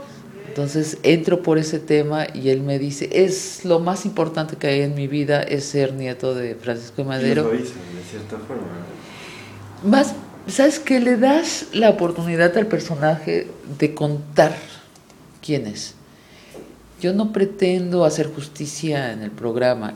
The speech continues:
Speaker 1: yo pretendo que la gente vea el personaje completo, y ya después cada quien lo odia o lo ama. Digo, la misma entrevista, cuando, cuando entrevisté a Norberto Rivera, había gente que me dice, "Es que malvada", y cuando le preguntaste de la pederastía, le dije, "No,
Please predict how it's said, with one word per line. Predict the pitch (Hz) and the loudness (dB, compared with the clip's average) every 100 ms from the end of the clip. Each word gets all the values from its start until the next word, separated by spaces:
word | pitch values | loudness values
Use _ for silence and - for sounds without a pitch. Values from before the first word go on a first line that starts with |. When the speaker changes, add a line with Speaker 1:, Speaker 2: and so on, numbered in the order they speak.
| - | -6
Speaker 1:
yo | 147 147 | -4 -4
pretendo | 156 160 160 156 156 151 | -4 -4 -2 -4 -4 -4
que | |
la | 139 131 | -4 -2
gente | 147 143 135 | -4 -2 0
vea | 139 139 | 4 4
el | 139 | 2
personaje | 131 - 131 127 131 123 | -4 -10 -8 -8 -10 -10
completo, | - 117 120 120 117 - - - - - - - - - - | -10 -10 -4 -4 -4 -8 -10 -18 -20 -20 -20 -20 -20 -18 -6
y | 147 | 2
ya | 185 | 4
después | 202 - 165 - | 4 0 -6 0
cada | 175 170 | 0 0
quien | - 160 156 165 147 - - | 0 0 0 -4 -10 -16 0
lo | 131 131 | 6 8
odia | 143 160 175 170 120 | 8 4 0 0 0
o | |
lo | 120 151 | 2 2
ama. | 156 107 107 - - - - - - - 151 | 0 -4 -10 -18 -20 -20 -20 -20 -20 -14 -6
Digo, | 147 139 - | -4 -4 -4
la | 120 139 | 4 4
misma | 170 185 202 | 4 0 0
entrevista, | 190 160 151 160 156 - 156 143 131 110 - - - | 0 0 0 -2 -8 0 4 6 4 0 -4 -12 -6
cuando, | 117 123 117 123 | -4 -4 -8 -8
cuando | - 123 123 | -6 -6 -6
entrevisté | 123 127 127 151 | -10 -12 -4 -2
a | |
Norberto | 151 147 151 151 151 | 0 0 0 0 -2
Rivera, | 139 127 135 143 156 - - - - - | -2 0 0 0 -2 -10 -20 -20 -20 -6
había | 113 131 147 | -4 0 0
gente | 147 147 143 | -2 -6 -6
que | 127 | -10
me | |
dice, | 120 - | -10 -10
"Es | - | -10
que | 135 | -6
malvada", | 143 135 104 135 117 | -4 -2 -4 -2 -2
y | |
cuando | - 117 117 | -2 -4 -4
le | 117 | -4
preguntaste | 123 123 127 143 143 147 135 | -6 -6 -4 -6 -4 -4 -2
de | 123 | 0
la | 117 117 | -2 -4
pederastía, | 120 117 120 117 - 156 165 | -4 -4 -6 -10 -10 -6 -4
le | - - - | -6 -8 -12
dije, | 147 185 | -10 -6
"No, | 202 240 | -2 -2